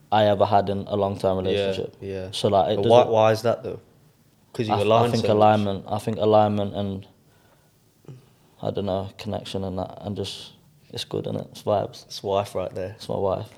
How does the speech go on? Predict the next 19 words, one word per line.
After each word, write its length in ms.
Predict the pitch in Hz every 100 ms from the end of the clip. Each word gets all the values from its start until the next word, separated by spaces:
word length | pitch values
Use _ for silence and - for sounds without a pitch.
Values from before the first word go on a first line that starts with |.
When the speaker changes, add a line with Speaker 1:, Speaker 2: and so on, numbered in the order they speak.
| -
Speaker 1:
Yeah, 460 | 117 110 107 104 107
yeah. 0 | 113 117
But, 160 | 120
um, 340 | 123 117 113 117 - - -
but 320 | 120 - -
nah, 260 | 117 104
I 40 | 101
think, 300 | 131 117 -
I 120 | 123
just 160 | 123 -
don't 160 | 123
think 200 | - 113
time 260 | - 107 101
matters, 260 | 95 98
innit? 240 | 98 101 - - - -
Speaker 2:
My 140 | 101
best 240 | 101 101 120
man. 120 | 110
Speaker 1:
Um, 300 | 107 101